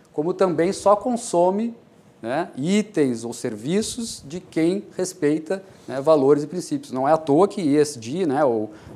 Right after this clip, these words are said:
ah, essa matriz ambiental social de governança, ela tá em voga, grandes fundos, BlackRock, eh, eh, Larry Fink, na sua última carta, né, foi muito, muito, ah, consistente em relação a isso, já vem escrevendo há bastante tempo, né?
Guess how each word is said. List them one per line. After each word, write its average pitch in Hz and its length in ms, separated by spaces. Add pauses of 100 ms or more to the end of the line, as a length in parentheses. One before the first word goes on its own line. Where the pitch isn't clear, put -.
ah, 101 1000
essa 104 280
matriz 127 420
ambiental 127 480
social 123 360
de 117 60
governança, 165 520
ela 269 100
tá 190 140
em 208 60
voga, 156 440
grandes 151 380
fundos, 151 340
BlackRock, 127 600
eh, 120 240 (320)
eh, 117 300
Larry 135 260
Fink, 156 460 (180)
na 123 100
sua 139 140
última 143 260
carta, 143 320
né, 139 120
foi 139 160
muito, 147 480
muito, 143 420 (320)
ah, 113 460
consistente 147 640
em 123 40
relação 120 280
a 160 40
isso, 160 80
já 139 120
vem 143 180
escrevendo 147 480
há 131 40
bastante 127 360
tempo, 156 420
né? 135 200